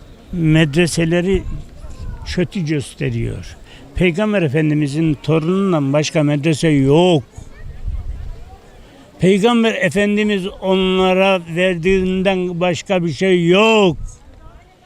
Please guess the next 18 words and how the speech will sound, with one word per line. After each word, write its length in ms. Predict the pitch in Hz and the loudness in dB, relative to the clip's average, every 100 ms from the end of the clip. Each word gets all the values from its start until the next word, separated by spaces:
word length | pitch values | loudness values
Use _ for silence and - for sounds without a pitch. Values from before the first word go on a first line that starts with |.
| - - - - | -20 -20 -20 -14
Sen 280 | - 233 269 | -2 2 2
kime 360 | 190 247 294 302 | 2 2 4 2
k-, 240 | - - | -2 -6
katil 500 | - 233 226 233 214 | 0 0 0 -2 -2
e-, 40 | |
e-, 380 | 220 208 196 196 | -4 -2 -2 0
ettiriyorsun? 600 | 202 - 214 196 202 262 226 | -2 -2 -2 0 0 -2 -4
Kimi 400 | - 294 320 247 | 0 2 2 0
pislik 400 | - 190 226 202 | -6 -8 -4 -4
etti? 240 | 165 185 - - - | -2 -4 -6 -20 -8
Peygamber 520 | 196 202 180 269 370 | -2 -2 -2 -6 -6
Efendimiz. 580 | 349 190 226 180 147 131 - - - - - _ _ | -10 -12 -16 -16 -16 -16 -20 -20 -20 -20 -20 _ _
Sen 320 | - - - 233 | -14 -8 -2 2
yeryüzüne 680 | 254 269 254 254 214 254 | 2 4 2 0 -2 0
yaşama 480 | 240 220 151 233 233 | 0 0 -2 -2 0
hakkın 380 | 226 - 240 240 | -2 -2 -6 -2
var 160 | 262 269 | 0 0
mı? 280 | 247 175 | 0 -4